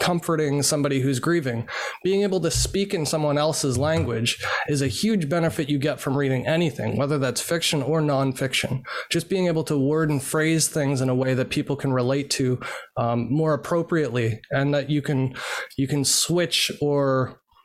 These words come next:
change up your approach to a concept based on the reactions and responses you're getting from other people. That's the bigger value, in addition to reading comprehension and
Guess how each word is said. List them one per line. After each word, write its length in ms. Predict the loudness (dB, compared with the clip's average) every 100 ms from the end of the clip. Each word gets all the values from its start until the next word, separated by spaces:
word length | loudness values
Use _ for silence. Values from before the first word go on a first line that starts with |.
| _ -4
change 380 | 0 2 2 2
up 220 | 0 -2
your 300 | 0 0 0
approach 680 | -2 -4 -2 -2 -2 -2 -4 -8 -6
to 220 | -2 0
a 40 | 0
concept 680 | 0 0 2 0 0 -2 -2
based 300 | 0 0 0
on 160 | 0
the 80 | 2
reactions 680 | 2 2 0 0 -2 0 0
and 100 | 0
responses 500 | 0 0 0 0 0
you're 80 | 0
getting 260 | 0 0 -2
from 180 | -2 0
other 180 | 0
people. 420 | -2 -2 0 -2 -2 -8 -8 -4
That's 400 | -2 0 -2 -4 -6 -6
the 80 | -2
bigger 320 | 0 0 0
value, 440 | 0 0 -2 -4 -8 -12 -12 -14 -14 -2
in 120 | 0
addition 420 | 2 0 0 0 0
to 160 | 0
reading 280 | 2 2 0
comprehension 760 | 0 0 0 0 2 0 0 0
and 280 | 0 -2